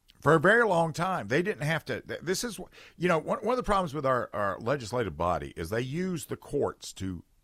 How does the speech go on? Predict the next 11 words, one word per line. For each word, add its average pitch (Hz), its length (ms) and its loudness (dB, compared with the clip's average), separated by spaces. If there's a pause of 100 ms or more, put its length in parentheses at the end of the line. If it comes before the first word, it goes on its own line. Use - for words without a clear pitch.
(120)
create 120 560 0
law. 87 320 -2 (1080)
They 156 80 2
didn't 214 160 4
have 160 80 0
to 113 60 -12
pass 131 420 -2
any 80 140 -6
laws. - 400 -12 (280)
They 202 160 2
just 196 260 -4